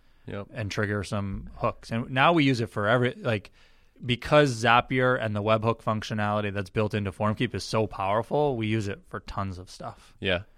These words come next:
Speaker 1: And it's nice to not have to, like, embed an iframe and, like, figure out how to style that and
Speaker 2: Right, exactly.
Speaker 1: all that nonsense with, with Wufoo.
Speaker 2: Yeah.
Speaker 1: It's clear that it's meant at, like, a, a point and click kind of audience, not developer audience.
Speaker 2: Yep.
Speaker 1: Uh, so also in that month, uh, we did, ran Keep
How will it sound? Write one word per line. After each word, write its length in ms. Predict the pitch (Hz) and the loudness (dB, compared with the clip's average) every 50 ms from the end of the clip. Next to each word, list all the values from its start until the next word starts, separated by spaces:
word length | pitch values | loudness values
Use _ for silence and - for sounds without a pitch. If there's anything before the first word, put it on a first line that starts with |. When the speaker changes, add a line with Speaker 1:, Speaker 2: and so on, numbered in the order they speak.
| _ _ _ _ - | _ _ _ _ -4
Speaker 1:
And 80 | 120 127 | -2 -2
it's 100 | - - | 0 2
nice 160 | 135 131 127 | 4 2 2
to 80 | - 123 | 2 2
not 180 | 113 107 101 107 | 2 4 4 4
have 120 | 101 - | 2 0
to, 80 | - 101 | 0 -2
like, 220 | 90 90 87 82 | 0 0 -2 -2
embed 300 | - 90 101 90 92 87 | -6 -8 -4 -2 0 0
an 80 | 85 82 | 0 -2
iframe 640 | 64 78 78 80 - - 82 80 80 80 78 78 78 | -2 -4 -4 -4 -4 -6 -6 -6 -4 -4 -6 -6 -8
and, 100 | 80 80 | -8 -8
like, 220 | 78 78 80 - | -8 -10 -10 -10
figure 180 | - 87 - 85 | -12 -8 -6 -6
out 80 | 80 | -6
how 60 | 80 80 | -4 -6
to 80 | 73 | -8
style 340 | - - 85 76 76 76 76 | -6 -4 -2 -2 -2 -2 -4
that 320 | 76 78 76 76 78 78 78 | -4 -4 -6 -6 -6 -6 -6
and 60 | 78 | -4
Speaker 2:
Right, 160 | 117 107 98 92 | -2 -2 -2 -2
exactly. 380 | 101 101 - 95 95 - - - | -4 -6 -8 -10 -10 -10 -10 -10
Speaker 1:
all 40 | 85 | -10
that 140 | 82 - - | -10 -10 -10
nonsense 400 | - - - - - - - - | -12 -14 -14 -16 -16 -18 -16 -14
with, 240 | 82 85 - - | -14 -16 -14 -12
with 120 | - 85 87 | -12 -12 -10
Wufoo. 420 | 78 80 82 78 - 80 78 80 - - - - - - - - - - - _ - - - - - | -10 -10 -10 -10 -10 -10 -10 -10 -12 -18 -20 -20 -20 -20 -20 -20 -20 -20 -20 _ -20 -20 -20 -20 -20
Speaker 2:
Yeah. 140 | - 110 - - | -18 -18 -18 -18
Speaker 1:
It's 100 | - - | -16 -6
clear 180 | - 120 101 90 | -2 0 0 0
that 80 | 87 78 | 0 -4
it's 160 | 78 - - | -6 -6 -8
meant 200 | 90 82 78 80 | -8 -8 -6 -6
at, 140 | 78 71 78 | -6 -6 -6
like, 160 | 78 78 - | -8 -8 -8
a, 160 | 78 76 78 104 123 - - - - - | -8 -8 -8 -10 -14 -20 -20 -14 -12 -10
a 60 | - | -10
point 240 | - - 87 80 80 | -8 -8 -8 -8 -8
and 80 | 80 78 | -10 -10
click 180 | - 78 - | -10 -10 -10
kind 140 | - 87 80 | -8 -8 -8
of 80 | 71 78 | -6 -6
audience, 260 | 76 78 78 76 - | -6 -8 -8 -10 -10
not 200 | 76 71 - - | -10 -10 -10 -10
developer 380 | - - - - - - 78 - | -10 -10 -10 -10 -8 -8 -8 -8
audience. 520 | - 80 82 82 90 98 - - - - _ | -8 -8 -10 -10 -12 -14 -16 -18 -20 -18 _
Speaker 2:
Yep. 180 | 190 185 - - - - - - - - - - - - - - - - - - - - - _ _ _ _ _ - | -16 -16 -16 -18 -20 -20 -20 -20 -20 -20 -20 -20 -20 -20 -20 -20 -20 -20 -20 -20 -20 -20 -20 _ _ _ _ _ -6
Speaker 1:
Uh, 260 | - 117 127 131 123 | -2 0 2 2 2
so 300 | - 156 139 135 135 131 | 4 6 6 6 6 4
also 440 | - 135 151 - 180 160 160 160 151 | 2 0 0 2 2 2 2 2 0
in 140 | - 147 | 0 0
that 140 | 143 143 131 | 0 0 2
month, 460 | 135 139 147 156 - - - - - - | 2 0 0 -2 -4 -14 -20 -10 -2 0
uh, 840 | 107 117 120 117 120 120 120 120 117 120 113 117 120 117 117 117 113 | 2 4 6 6 6 4 4 4 2 2 0 0 0 0 -2 -2 -2
we 80 | 110 110 | -2 -2
did, 200 | 107 110 107 - - | -2 -2 -2 -2 -2
ran 240 | 117 113 110 107 104 | 0 0 0 0 -2
Keep 220 | - - 123 | -4 -6 -6